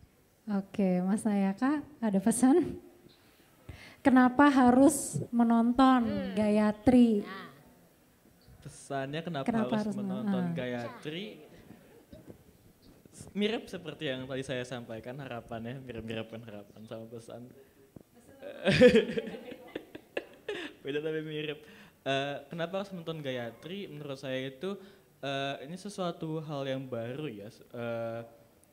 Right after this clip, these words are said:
Speaker 3: dalam segi, eh, estetika dan juga cara penyampaian sebuah cerita budaya, sebuah cerita sejarah Indonesia. Menurut saya ini sangat cocok untuk anak-anak muda, untuk yang segenerasi saya, karena ada,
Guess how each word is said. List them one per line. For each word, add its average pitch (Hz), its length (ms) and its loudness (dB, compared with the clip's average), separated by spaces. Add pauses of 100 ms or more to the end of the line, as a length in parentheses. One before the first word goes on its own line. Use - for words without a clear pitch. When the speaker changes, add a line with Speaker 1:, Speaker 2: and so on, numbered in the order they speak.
(460)
Speaker 3:
dalam 120 400 -8
segi, 117 1040 -12
eh, 113 560 -8 (160)
estetika 139 720 -8
dan 127 160 -4
juga 120 480 -6
cara 120 400 -10 (240)
penyampaian 120 800 -8 (240)
sebuah 120 320 -12
cerita 120 480 -10
budaya, 120 480 -8
sebuah 117 240 -12
cerita 120 240 -16
sejarah 120 480 -10
Indonesia. 113 560 -10 (480)
Menurut 123 240 -8
saya 147 160 -8
ini 180 80 -8
sangat 131 320 -8
cocok - 560 -12
untuk 135 320 -14 (320)
anak-anak 127 400 -6
muda, 117 560 -6
untuk 135 240 -10
yang 127 160 -10
segenerasi 123 400 -14
saya, 127 480 -10 (320)
karena 143 480 -8
ada, 156 480 -6